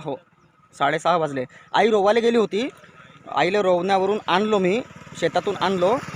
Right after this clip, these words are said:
अ, पावणे सहा, सहाच्या दरम्यान आणलो आणि परत पुन्हा जंगलात आलो. आता मला वाटते,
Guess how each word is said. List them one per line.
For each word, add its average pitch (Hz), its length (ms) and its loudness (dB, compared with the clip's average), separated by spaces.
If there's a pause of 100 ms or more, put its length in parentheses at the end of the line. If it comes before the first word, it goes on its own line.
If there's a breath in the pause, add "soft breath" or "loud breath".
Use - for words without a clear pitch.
(300)
अ, - 60 -8 (600)
पावणे 180 260 0
सहा, 185 260 0
सहाच्या 170 380 -4
दरम्यान 180 300 -2
आणलो 185 340 -2 (640)
आणि 190 140 -2
परत 220 240 0
पुन्हा 247 220 0
जंगलात 214 380 0
आलो. 131 200 -6 (220)
आता 180 180 -2
मला 180 200 -2
वाटते, 190 300 0